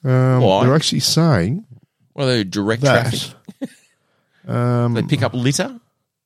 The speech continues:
Speaker 2: They recycle avidly. What the fuck's their purpose?
Speaker 1: <laughs>
Speaker 2: How are they good
Speaker 1: They're
Speaker 2: for the
Speaker 1: actually saying
Speaker 2: environment?
Speaker 1: the fact that theyey're actually a predator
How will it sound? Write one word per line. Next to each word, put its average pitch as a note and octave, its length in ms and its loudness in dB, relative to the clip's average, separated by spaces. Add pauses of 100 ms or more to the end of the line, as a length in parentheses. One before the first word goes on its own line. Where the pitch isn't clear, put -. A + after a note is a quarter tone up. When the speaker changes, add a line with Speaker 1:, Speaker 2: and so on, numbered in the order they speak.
(520)
Speaker 2:
They G#2+ 100 -8
recycle C#3 680 -2
avidly. D#3+ 480 -6 (380)
What - 200 -12
the C4+ 60 -4
fuck's - 340 -4
their C4 100 -6
purpose? C#4 600 0 (400)
Speaker 1:
<laughs> - 420 -20
Speaker 2:
How D4+ 120 0
are C#4 60 0
they D4 80 -2
good A#3+ 100 -6
Speaker 1:
They're C#3+ 60 6
Speaker 2:
for - 20 -
the E3 60 10
Speaker 1:
actually G3+ 220 6
saying D#3+ 220 6 (100)
Speaker 2:
environment? C#3 80 -2
Speaker 1:
the C#3+ 60 8
fact D3+ 280 2
that - 80 0
theyey're D#3 180 6
actually A#2+ 260 4
a F#2 60 2
predator A#2 600 2